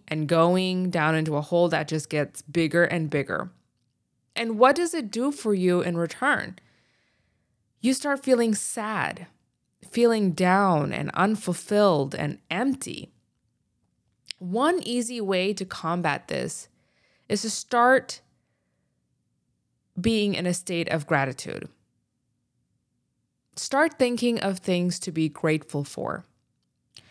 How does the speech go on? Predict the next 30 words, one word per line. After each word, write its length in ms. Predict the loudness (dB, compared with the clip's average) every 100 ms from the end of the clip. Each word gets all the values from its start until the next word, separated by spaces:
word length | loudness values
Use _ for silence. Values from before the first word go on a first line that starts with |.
| _ _ -4
And 180 | 0
that 160 | 4 4
actually 380 | 2 -4 -4 2
reminds 500 | 2 2 0 -4 -2
me 100 | -2
of 160 | 0
a 60 | -2
quote. 760 | -4 -4 4 4 4 -4 -14 -16 _ _ _ _ _ _ _ -20 _ _ _
And 160 | -2 2
this 220 | 2 0
is 140 | -4 -6
a 40 |
quote. 400 | -4 2 2 2
It 120 | -2
says, 480 | -4 -4 -2 -4 -6 _ _ _ _ _ _
"The 140 | 2 4
more 460 | 6 6 8 8
you 300 | 8 4 2
are 600 | 4 6 10 10 8 2 -8 _ _ _ _
in 140 | 0
a 60 | 0
state 360 | -2 -4 -2
of 100 | -2
gratitude, 800 | 0 2 2 0 -6 -2 -2 -2 -12 _ _ _ _ _ _ _ _ 2
the 120 | 4
more 460 | 6 6 6 6
you 180 | 6 4
will 180 | 4 4
attract 560 | 2 -4 -4 -2 -2 -2
things 640 | -2 -2 -2 -4 -8